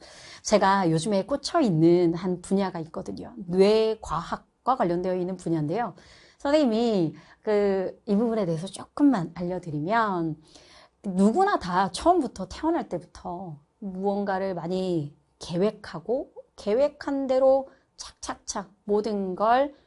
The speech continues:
수행하고 그런 사람으로 태어나지는 않잖아요. 살다 보니까 점점점 시간이 갈수록 어떤 친구는 "와, 쟤는 갓생이다. 쟤는 어떻게 하루에, 하루를 이틀처럼 이 모든 일들을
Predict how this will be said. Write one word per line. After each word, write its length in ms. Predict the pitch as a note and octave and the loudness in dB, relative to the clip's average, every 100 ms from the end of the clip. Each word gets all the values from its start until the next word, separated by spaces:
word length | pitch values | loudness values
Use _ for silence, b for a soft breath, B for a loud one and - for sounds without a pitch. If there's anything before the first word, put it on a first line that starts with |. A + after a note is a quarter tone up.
| b | b
수행하고 800 | - - D4+ D#4 G#3 D#3+ F3+ E3 b b _ | -14 -4 2 2 2 -4 -8 -10 b b _
그런 340 | A#3+ C4 E4 | 0 4 4
사람으로 1040 | D4+ C#4+ D4+ C#4 G#3 F3 F#3 A3 B3 B3+ B B | 2 0 0 0 0 -2 2 6 6 4 B B
태어나지는 760 | - - C4 A#3+ E3+ D#3+ F3 G3 | -10 -4 -2 -2 -4 -4 -4 -4
않잖아요. 640 | E3+ F3+ - D#3 D#3 F3 - b b b | -6 -10 -8 -8 -8 -10 -14 b b b
살다 480 | - D4+ D4 D4+ D4 | -4 2 4 4 2
보니까 500 | F#3 F3 E3+ E3+ E3 _ | 0 -2 -2 -10 -12 _
점점점 560 | - F#3 F#3+ A3 A3 A3 | -6 -4 -2 -2 -4 -4
시간이 340 | G#3+ C4 B3+ | -2 -2 -2
갈수록 600 | F#3+ D#3+ D#3 G#3 C4+ - B B B | -2 -4 -4 2 2 2 B B B
어떤 240 | B3+ F#4 | 2 2
친구는 880 | E4+ C#4 B3+ A3+ A#3+ B3 A3 F#3 E3 B B B | 2 0 0 0 0 0 0 -2 -4 B B B
"와, 100 | F#3 F3+ D#3+ | -4 -4 -4
쟤는 320 | A3+ B3 G#3+ | -2 -2 -4
갓생이다. 920 | - - - A#3+ B3 F3+ E3 F3+ F3 | -8 -10 -6 -2 0 -2 -6 -12 -14
쟤는 260 | - C4+ D#4 | -2 4 4
어떻게 720 | A3+ - - - B3+ B3 D#3+ - - | 4 -2 -8 0 2 0 -6 -18 -20
하루에, 580 | - - D4+ D#4+ G3+ F#3 | -16 -4 0 2 2 0
하루를 540 | E3+ D4 D4+ A#3 G#3+ G#3 | -2 0 2 4 2 2
이틀처럼 840 | A3+ - - F4 E4+ - B3 B3 | -6 -6 -2 -2 0 -2 0 0
이 120 | B3 | 0
모든 480 | G#3+ F3+ A#3+ E4 D4 | 2 2 2 4 4
일들을 560 | F#3 E3 F3 A3 E3+ | 4 2 4 4 2